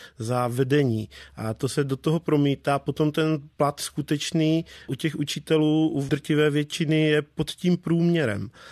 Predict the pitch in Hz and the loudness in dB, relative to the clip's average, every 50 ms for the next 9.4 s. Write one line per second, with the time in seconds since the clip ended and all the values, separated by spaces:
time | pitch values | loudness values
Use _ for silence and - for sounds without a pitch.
0 | - - - 113 110 113 110 113 113 113 - - - - 143 139 131 - - 139 | -20 -16 -10 -8 -4 -4 -2 -2 -2 -4 -6 -6 -6 -4 -4 -4 -4 -4 -4 -4
1 | 139 - - - - - 160 151 147 - - - - 113 113 120 131 127 - - | -4 -4 -8 -8 -4 -2 -2 -2 -4 -8 -16 -10 -4 -2 -2 -2 -2 -4 -6 -10
2 | _ - 151 147 151 151 147 147 135 131 135 139 135 147 147 147 143 139 - 127 | _ -2 0 2 2 2 2 0 -2 -4 -4 -2 0 2 2 2 2 0 -2 -4
3 | 113 113 113 123 139 - - - - 180 165 147 - - 151 143 147 143 - - | -6 -6 -4 -4 -4 -4 -4 -4 -2 -2 -4 -4 -2 -2 0 0 0 -2 -2 -2
4 | 147 139 139 135 123 131 131 147 147 156 151 151 156 156 147 - - 180 160 - | 0 2 0 0 -2 -2 -2 -2 0 0 0 0 0 -2 -4 -4 -4 -6 -6 -6
5 | - - - - - - 131 117 123 123 135 151 156 160 165 165 165 156 - 151 | -8 -18 -18 -12 -8 -8 -6 -4 -4 -2 0 0 2 2 2 2 0 0 0 0
6 | 151 151 156 - - - 170 151 160 165 156 151 151 151 151 156 175 - - 135 | 0 0 0 -4 -4 -4 -2 0 0 0 -2 -2 -4 -4 -4 -6 -4 -2 -2 0
7 | 135 143 147 - - - - - - 120 127 131 139 139 - - 156 151 151 143 | 0 0 -2 -4 -8 -20 -16 -10 -6 -4 -2 0 -2 -2 -2 -2 0 0 0 2
8 | 143 147 147 143 - - _ - 147 - 156 151 143 - - 147 - - 160 156 | 2 0 0 0 -4 -6 _ -6 -4 -2 -2 -4 -4 -6 -8 -4 0 0 0 0
9 | 151 - 156 151 143 156 160 | 0 0 0 0 2 0 0